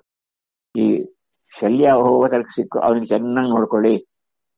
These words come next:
ರಾಜರಿಗೆ ಚಕ್ರವರ್ತಿ ನಮಸ್ಕಾರ ಮಾಡ್ತೀರೋ ಹಾಗೆ ಮಾಡ್ಬಿಟ್ಟು ಅವ್ರು ಹೇಳ್ದಂಗೆ ಕೇಳಿ, ಸಂತೋಷವಾಗಿರಿ" ಅಂತ ಹೇಳಿರ್ತಾನೆ ಸೈನಿಕರಿಗೆಲ್ಲ. ಹಾಗೆ ಮಾಡ್ತಾರೆ. ಆ, trap ಅಂತ ಕರೀತಾರೆ ಇಂಗ್ಲಿಷಲ್ಲಿ. ಮಕ್ಕಳೇ, trap ಅಂತ ಕರೀ-, ಸಿಗಾಕೊಬಿಡ್ತೀರಿ ನೀವು.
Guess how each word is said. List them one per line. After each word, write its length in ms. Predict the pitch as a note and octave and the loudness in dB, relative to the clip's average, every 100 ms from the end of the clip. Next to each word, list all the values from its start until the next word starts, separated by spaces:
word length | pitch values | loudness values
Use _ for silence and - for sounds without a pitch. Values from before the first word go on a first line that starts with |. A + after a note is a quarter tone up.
| - F2 | -16 -6
ರಾಜರಿಗೆ 520 | G2 G#2 B2+ B2+ B2+ | 0 2 2 0 -2
ಚಕ್ರವರ್ತಿ 440 | B2 A#2 B2 A#2 A#2+ | -2 -2 0 0 0
ನಮಸ್ಕಾರ 360 | A2+ - A#2 | 0 0 0
ಮಾಡ್ತೀರೋ 280 | A#2 A#2 B2 | 2 0 0
ಹಾಗೆ 140 | A#2 A2+ | -2 0
ಮಾಡ್ಬಿಟ್ಟು 380 | A2+ B2 A#2+ | 0 0 0
ಅವ್ರು 120 | G#2+ G2+ | 0 0
ಹೇಳ್ದಂಗೆ 300 | G#2 A2 A2 | 0 -2 -2
ಕೇಳಿ, 420 | G2 G2 G2+ - _ _ _ _ | -2 0 0 -2 _ _ _ _
ಸಂತೋಷವಾಗಿರಿ" 720 | G#2 G#2 C3 C3 A#2 A2 A2+ | -4 0 0 2 -2 0 -2
ಅಂತ 120 | A2+ | 0
ಹೇಳಿರ್ತಾನೆ 360 | A2+ A#2 G2 F#2+ | 0 0 -2 -2
ಸೈನಿಕರಿಗೆಲ್ಲ. 520 | F#2+ G2+ G2 F2+ F2 E2 - _ _ _ _ - | -2 -2 -2 -4 -4 -6 -10 _ _ _ _ -10
ಹಾಗೆ 220 | C3+ C#3 | -8 -4
ಮಾಡ್ತಾರೆ. 500 | C3 A#2+ B2 G2 F#2 G2+ G#2+ _ _ _ - | -2 -2 -2 -2 0 0 0 _ _ _ -12
ಆ, 120 | A2 | -10
trap 480 | A2 - B2+ D#3 - | -6 0 2 2 0
ಅಂತ 120 | C#3 - | -6 -4
ಕರೀತಾರೆ 560 | A2+ G#2 G#2 _ _ _ _ G2+ | -6 -4 -6 _ _ _ _ -8
ಇಂಗ್ಲಿಷಲ್ಲಿ. 440 | A2+ G#2 F#2+ E2+ - _ _ _ _ - | -6 -4 -4 -4 -6 _ _ _ _ -6
ಮಕ್ಕಳೇ, 340 | A#2 A#2+ C3 - _ _ - | -2 0 0 -2 _ _ -2
trap 300 | C3+ F#3 E3 | 0 2 -2
ಅಂತ 100 | D3+ | -2
ಕರೀ-, 200 | C3+ A#2+ | -4 -2
ಸಿಗಾಕೊಬಿಡ್ತೀರಿ 640 | C3 F#3+ F#3 B2+ G2 F#2 | 0 0 0 -2 -6 -10
ನೀವು. 240 | C#2 - | -12 -14